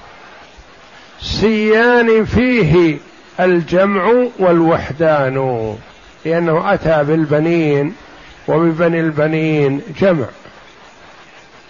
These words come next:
فقد يتوهم شخص أن الأبناء ما يسقطون الإخوة إلا إذا كانوا جمع،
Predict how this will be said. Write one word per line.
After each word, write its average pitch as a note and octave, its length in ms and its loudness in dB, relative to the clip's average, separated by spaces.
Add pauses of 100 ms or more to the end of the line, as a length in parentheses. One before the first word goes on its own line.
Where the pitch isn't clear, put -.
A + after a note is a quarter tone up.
(400)
فقد G#3 380 0 (800)
يتوهم E3+ 1000 0 (460)
شخص - 520 -4 (1400)
أن F#3+ 320 0
الأبناء G3 1040 2 (320)
ما G#3 240 2
يسقطون A3 640 4
الإخوة G3 600 2
إلا G3 240 2
إذا F#3+ 180 2
كانوا F#3 360 0
جمع، G3 380 -2